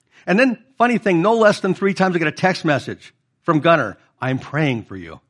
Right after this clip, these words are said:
Like, "Do you do that?" "Yeah, he does." Okay. Well, I'm sitting alone at lunch the last day,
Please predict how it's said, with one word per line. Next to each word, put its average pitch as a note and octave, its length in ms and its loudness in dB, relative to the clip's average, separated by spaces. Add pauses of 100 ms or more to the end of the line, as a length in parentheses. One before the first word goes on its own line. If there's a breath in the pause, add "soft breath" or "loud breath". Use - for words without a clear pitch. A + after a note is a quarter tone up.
(880)
Like, B2 160 -6
"Do C#3+ 120 -8
you A#3 100 0
do C#3 200 0
that?" B3+ 320 -2
"Yeah, D#3+ 220 -4
he A#2 80 -4
does." B2+ 480 -8
Okay. C3 460 -10 (1200)
Well, G3 140 6
I'm F#3+ 140 4
sitting C4 360 0
alone F3 340 4
at D#3+ 80 -2
lunch D3+ 380 0
the C#3 100 -6
last C#3+ 340 0
day, A#2 280 -8